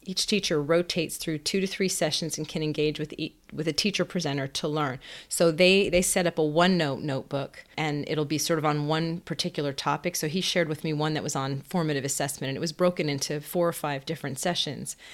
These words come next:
And so some teachers shared a tech tool that they used, some used, shared a process that they used, and then other teachers who were interested in that could go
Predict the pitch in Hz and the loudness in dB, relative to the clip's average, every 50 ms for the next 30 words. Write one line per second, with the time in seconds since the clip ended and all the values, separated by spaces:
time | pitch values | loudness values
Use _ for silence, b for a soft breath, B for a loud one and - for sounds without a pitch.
0 | B B B B B 165 156 147 - - 160 151 151 147 139 - _ _ - _ | B B B B B -6 -4 -2 0 0 0 0 0 -2 -4 -6 _ _ -20 _
1 | _ - - _ - - - - 233 180 - - 190 180 - 160 147 - - - | _ -20 -20 _ -6 -2 0 2 2 2 2 2 0 0 0 -2 -2 0 0 2
2 | 147 135 127 131 - - 196 185 - - - 190 180 175 175 175 - 170 165 151 | 2 0 0 0 -2 -2 -2 -2 -2 -2 0 0 2 2 0 0 0 -4 -2 -2
3 | 156 160 156 156 156 156 156 - - - 175 165 165 160 156 147 151 147 143 - | -4 -4 -2 -2 -4 -4 -4 -4 -2 -2 0 0 0 0 -2 -2 -2 -4 -6 -8
4 | - - - - 165 147 139 135 - - 170 165 156 - - 165 151 - - 160 | -6 -4 0 2 2 2 0 -2 -2 0 0 0 0 0 -2 -2 -2 -2 -6 -6
5 | - 160 156 147 135 143 147 147 139 - 175 165 160 151 - - 151 160 175 175 | -4 -4 -4 -4 -4 -4 -4 -4 -4 -4 -4 -4 -4 -4 -2 -4 -2 -2 -2 0
6 | - - 160 147 - - 151 147 151 147 - - B B B B B 175 147 143 | 0 0 0 0 -2 -4 -4 -4 -4 -4 -8 -10 B B B B B -6 -4 -2
7 | - 220 262 - - 185 - - 160 160 151 147 139 131 139 - - - - 180 | 2 2 2 2 0 -2 -2 -2 -2 -2 -2 0 -2 -2 -4 -6 -6 -6 -6 -6
8 | 156 - 135 131 131 131 151 | -4 -2 -2 -2 -2 -4 -6